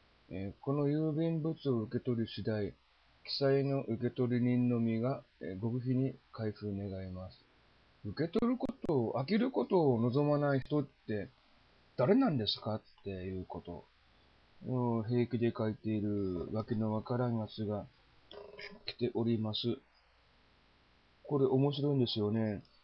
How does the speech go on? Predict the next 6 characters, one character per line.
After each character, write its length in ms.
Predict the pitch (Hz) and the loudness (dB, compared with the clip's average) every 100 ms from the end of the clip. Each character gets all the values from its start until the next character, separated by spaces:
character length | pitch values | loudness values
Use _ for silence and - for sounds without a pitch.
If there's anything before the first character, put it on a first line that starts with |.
| _ _ | _ _
こ 100 | - | -14
こ 220 | - 175 180 | -6 0 2
に 200 | 185 - - _ _ _ _ _ | 2 0 -10 _ _ _ _ _
消 120 | - 151 - 131 | -2 0 2 4
印 280 | 123 117 | 4 4
が 260 | 107 104 98 | 2 0 -2